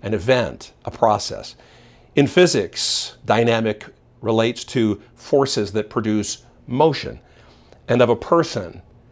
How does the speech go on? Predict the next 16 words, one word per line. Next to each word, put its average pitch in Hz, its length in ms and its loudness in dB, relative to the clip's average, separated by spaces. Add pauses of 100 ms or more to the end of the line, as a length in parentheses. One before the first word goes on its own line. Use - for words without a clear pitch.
(160)
it 117 120 -6
speaks 120 340 -2
of 101 200 -2 (200)
positive 120 580 4
attitude 110 600 0
and 87 140 -6 (200)
full 170 360 0
of 123 80 4
energy 98 600 0 (300)
and 110 220 0
new 131 160 4
ideas. 98 720 -4 (800)
Let 175 120 2
me 277 40 4
ask 214 300 2
you, 62 220 -10